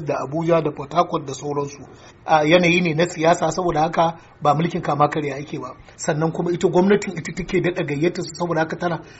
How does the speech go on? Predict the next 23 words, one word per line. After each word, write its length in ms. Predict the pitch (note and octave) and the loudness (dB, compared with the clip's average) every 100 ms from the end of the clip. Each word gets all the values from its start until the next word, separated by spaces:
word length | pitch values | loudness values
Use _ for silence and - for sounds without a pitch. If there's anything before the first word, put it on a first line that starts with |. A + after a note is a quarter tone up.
| - | -4
ana 180 | - F3 | 2 4
sauƙaƙa 800 | D3+ - B3 - - - - F3+ F#3 | 2 0 0 0 -2 -2 0 0 0
musu 180 | G3 - | -4 0
hanyoyin 760 | - E3+ F3 F3+ F3+ F3+ F#3 | 0 2 0 4 4 4 2
da 140 | D3 C#3 | 0 2
za 140 | C#3+ - | 0 0
su 80 | C3 | -12
yi. 80 | - - - | -14 -16 -10
Zuba 260 | D#3 G#3 G#3+ | 2 6 8
jarin 260 | G3+ G#3+ F#3 | 8 6 4
shi 120 | G3+ | -2
ne 120 | F#3+ | -2
zai 200 | D#3+ F#3 | 2 2
kai 340 | F3+ F#3 F#3+ - - - - | 2 0 0 -6 -18 -20 -10
sana'a-, 540 | - F3 E3 - F3+ | 2 6 6 4 2
masana'antun 640 | F3 D#3+ D#3+ D3+ D3 - F#3 | 2 2 0 0 -2 -6 -8
su 120 | C#3+ | -4
tashi, 420 | F3 F#3 F#3 F3 - - - - - | 2 2 2 -8 -12 -20 -20 -20 -20
sannan 360 | - - D#3+ G#3 | -4 2 4 6
a 20 | G3+ | 4
samu 220 | E3 D#3 | 4 2
aikin 340 | - G3 F#3 F#3+ | 2 0 0 -6
yin, 160 | F#3 | -6